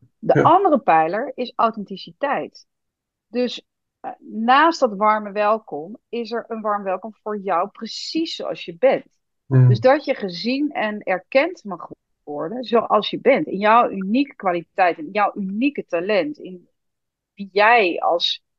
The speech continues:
Speaker 1: uniek, eh, wonder in het universum bent.
Speaker 2: Ja,
Speaker 1: En dat
Speaker 2: ja.
Speaker 1: is de andere, eh, aspect. En, en heel vaak zullen we, om die hechting te krijgen, de authenticiteit, eh,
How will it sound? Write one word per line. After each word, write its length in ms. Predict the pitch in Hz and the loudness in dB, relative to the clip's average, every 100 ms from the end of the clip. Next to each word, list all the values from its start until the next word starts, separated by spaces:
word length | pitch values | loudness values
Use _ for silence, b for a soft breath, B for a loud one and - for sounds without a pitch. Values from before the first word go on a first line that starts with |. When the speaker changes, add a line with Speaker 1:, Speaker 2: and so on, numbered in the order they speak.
| _ _ _ _ | _ _ _ _
Speaker 1:
uniek, 720 | - 208 196 208 202 - - - | -8 -2 2 2 2 -2 -14 -10
eh, 360 | - 165 175 160 151 _ _ _ _ | 2 4 6 4 -2 _ _ _ _
wonder 540 | 151 165 226 233 196 | -8 2 4 6 6
in 120 | 185 | 4
het 120 | 202 - | 0 -2
universum 640 | 196 190 180 175 226 220 | -6 0 4 4 0 0
bent. 360 | 247 180 - - _ _ _ _ | 2 2 -2 -10 _ _ _ _
Speaker 2:
Ja, 220 | 139 - | 2 4
Speaker 1:
En 160 | - 254 | 4 4
dat 140 | 302 | 4
Speaker 2:
ja. 40 | |
Speaker 1:
is 80 | 320 | 0
de 280 | - 240 240 | -2 -2 0
andere, 600 | 285 330 330 240 190 - _ | 0 -2 -6 -8 -8 -10 _
eh, 380 | 180 175 170 - | -8 -6 -6 -8
aspect. 580 | - 190 - - 147 - | -8 -10 -10 -12 -14 -16
En, 300 | - 208 214 _ | -14 -14 -16 _
en 140 | - 214 | -12 -10
heel 460 | 214 214 320 370 | -4 0 0 0
vaak 560 | 294 - 254 220 277 _ | -4 0 0 0 -6 _
zullen 300 | - 208 277 | -10 -4 -4
we, 300 | 202 226 302 - _ - | -4 -6 -6 -12 _ -4
om 220 | 240 240 | -2 -2
die 220 | 214 190 | -6 -4
hechting 420 | 208 311 - 240 | -4 -4 -6 -10
te 100 | 202 | -10
krijgen, 720 | - 208 233 220 170 208 349 - _ _ _ _ _ _ _ | -2 2 2 2 -4 -6 -6 -12 _ _ _ _ _ _ _
de 120 | - | 2
authenticiteit, 1120 | 214 226 196 - - 165 247 247 247 254 - _ _ _ _ _ _ - | 4 2 -2 -16 -18 -6 0 2 0 -6 -18 _ _ _ _ _ _ -12
eh, 800 | 196 190 185 180 180 175 170 | -8 -4 -4 -2 -4 -4 -4